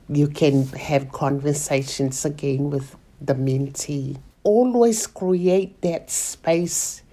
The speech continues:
that the mentee or a learner will be able to feel empowered and thrive. Yeah. You've seen how I created spaces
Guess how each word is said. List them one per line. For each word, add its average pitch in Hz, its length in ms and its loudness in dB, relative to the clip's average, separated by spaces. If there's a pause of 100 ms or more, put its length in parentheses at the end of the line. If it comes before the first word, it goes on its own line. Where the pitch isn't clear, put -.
(840)
that 156 460 -4
the 147 100 0
mentee 170 800 0
or 147 220 -4
a 147 40 0
learner 147 640 -2 (400)
will 151 280 2
be 147 360 -8
able 147 400 -4 (100)
to 135 360 -6 (220)
feel 196 520 0 (100)
empowered 151 960 -6 (360)
and 135 260 -4
thrive. 131 760 -6 (680)
Yeah. 131 280 -10 (360)
You've 240 280 6
seen 247 460 4
how 180 380 2
I 170 140 2
created 170 840 2
spaces - 960 -2